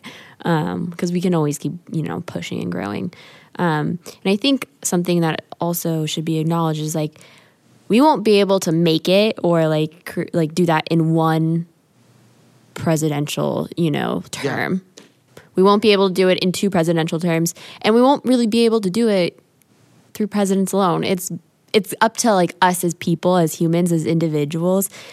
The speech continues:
Speaker 1: to live out that and start pushing those things as a collective to, like, actually evoke change.
Speaker 2: Mm.
Speaker 1: Um, and I think that's important, especially now for all of us to remember in this time when we find out election results, that at the end of the day, it's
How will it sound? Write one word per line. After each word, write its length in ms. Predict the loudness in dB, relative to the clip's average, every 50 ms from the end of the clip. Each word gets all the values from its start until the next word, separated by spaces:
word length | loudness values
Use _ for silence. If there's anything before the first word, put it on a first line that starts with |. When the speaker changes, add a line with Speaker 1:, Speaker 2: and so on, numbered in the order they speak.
| -20 -20 _ _ _
Speaker 1:
to 460 | -8 -4 0 2 2 2 2 0 -2 -4
live 320 | -4 -2 2 2 2 2 2
out 300 | 0 0 -2 -4 -4 -4
that 320 | -2 -2 -2 -2 -2 -2
and 140 | -2 -4 -2
start 240 | -2 -4 -4 -4 -6
pushing 320 | -6 -6 -6 -4 -2 -2
those 180 | -2 -2 -4 -2
things 260 | -2 -2 -2 -2 -2 -2
as 180 | 0 0 0 0
a 80 | -4
collective 640 | -6 -6 -8 -8 -8 -8 -10 -12 -10 -10 -8 -8 -8 -6
to, 80 | -4
like, 220 | -4 -4 -6 -8 -6 _ -2
actually 400 | -2 -2 -2 -4 -4 -2 -2 -2
evoke 320 | -2 -2 -4 -4 -6 -10
change. 600 | -10 -10 -10 -10 -10 -10 -12 -12 -10 -10 -12 -12 -14 -18 -20 -20 -20 -18 -12 -8
Speaker 2:
Mm. 80 | -4 -2
Speaker 1:
Um, 160 | -2 0 0
and 80 | 0 0
I 80 | 0
think 180 | 0 0 0 0
that's 320 | -2 -2 -2 -4 -6 -8 -12 _ _ _ _ _
important, 480 | -2 -2 -2 -2 -2 0 0 0 -2 -2 -4
especially 520 | -6 -6 -4 -2 -2 -2 -2 -2 -2 -2
now 200 | -2 -2 -4 -6
for 160 | -6 -8 -6 -4
all 160 | -2 -2 -2
of 80 | -2 -2
us 140 | -4 -4 -4
to 100 | -4 -4
remember 260 | -4 -4 -4 -4 -4 -4
in 180 | -2 -2 -2 -2
this 160 | -2 -2 -4
time 220 | -6 -6 -4 -4
when 100 | -2 -2
we 100 | -2 -4
find 280 | -4 -4 -4 -4 -4 -4
out 80 | -4 -4
election 340 | -4 -6 -6 -6 -6 -4
results, 340 | -4 -4 -4 -6 -6 -6 -6 -4
that 220 | -4 -4 -4 -6 -10 -18 -20 -20 -20 -10 -8
at 100 | -6 -2
the 100 | 0 2
end 120 | 2 2 2
of 60 | 2
the 60 | 2
day, 220 | 0 0 0 -2
it's 320 | -2 -4 -4 -6 -8 -10